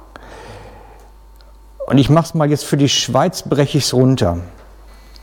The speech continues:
Dreißig Prozent in unserem Land glauben noch an eine höhere Macht im Universum. Davon glauben elf Prozent an die Existenz eines Gottes.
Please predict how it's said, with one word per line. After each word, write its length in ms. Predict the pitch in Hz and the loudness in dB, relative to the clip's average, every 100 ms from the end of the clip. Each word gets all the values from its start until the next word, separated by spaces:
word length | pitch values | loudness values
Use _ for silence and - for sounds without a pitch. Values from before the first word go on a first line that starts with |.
| - - - - - - - - - - | -20 -20 -20 -20 -20 -20 -18 -18 -20 -2
Dreißig 500 | 139 135 208 208 - | 2 2 2 0 -4
Prozent 500 | - 165 - 180 202 | -2 0 2 2 2
in 100 | 151 | 0
unserem 400 | 127 156 156 151 | 2 2 2 4
Land 360 | 135 139 165 - | 4 2 0 0
glauben 400 | 127 143 156 135 | 2 2 0 0
noch 180 | 135 - | -2 -2
an 160 | 131 | -4
eine 320 | 123 123 127 | -2 2 2
höhere 400 | 113 185 180 131 | 4 4 2 0
Macht 340 | 123 127 120 - | 0 0 -2 -2
im 120 | 127 | 0
Universum. 720 | 135 131 120 113 123 104 85 - - - - - 214 156 208 - - - - 147 - 147 - - 156 135 107 - - - 180 - - - | 2 2 2 2 2 0 -4 -8 -18 -20 -20 -20 -20 -20 -20 -20 -20 -20 -20 -20 -20 -20 -20 -20 -20 -18 -20 -20 -20 -20 -20 -20 -12 0
Davon 1000 | 131 170 190 208 - - 196 143 107 90 98 _ _ _ _ _ - | 2 4 2 -2 -6 0 0 0 -6 -12 -16 _ _ _ _ _ -8
glauben 460 | - 127 139 117 107 - - | 0 2 2 -2 -8 -14 -10
elf 420 | - 202 233 - - | 0 2 2 -2 -8
Prozent 720 | 113 104 - 95 123 165 - - - - - - - - - - | -6 -6 -4 -2 0 -2 -6 -20 -20 -20 -20 -20 -20 -20 -20 -4
an 140 | 120 | 2
die 140 | 123 131 | 2 2
Existenz 720 | 135 - 135 - 156 165 - | 0 0 -2 2 2 0 -2
eines 280 | 120 123 - | -2 -2 2
Gottes. 540 | 131 127 - - - | 0 0 -10 -10 -12